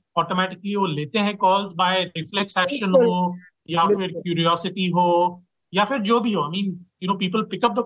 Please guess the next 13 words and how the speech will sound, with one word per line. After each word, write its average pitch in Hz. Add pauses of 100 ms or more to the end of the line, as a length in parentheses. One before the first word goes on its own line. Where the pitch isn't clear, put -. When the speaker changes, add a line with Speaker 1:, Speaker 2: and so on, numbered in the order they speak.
Speaker 1:
call 175 (560)
and 208 (680)
the 240 (760)
moment 247 (140)
you 269
re-, 185
by 180
the 311
time 311
you 190
realize 165
कि 196
ये 233